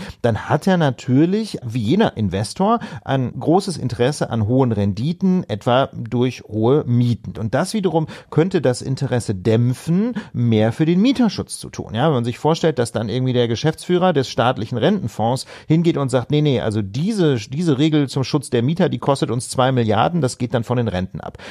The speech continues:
Sehen Sie auch diese Gefahr des Interessenkonflikts?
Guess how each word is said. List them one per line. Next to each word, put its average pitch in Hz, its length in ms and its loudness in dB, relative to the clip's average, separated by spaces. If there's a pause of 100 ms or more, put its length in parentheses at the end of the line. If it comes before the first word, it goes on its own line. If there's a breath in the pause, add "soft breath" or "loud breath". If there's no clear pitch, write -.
(120)
Sehen 135 260 2
Sie 170 120 0
auch 139 220 0
diese 151 320 0
Gefahr 120 340 0
des 117 160 -2
Interessenkonflikts? - 920 -8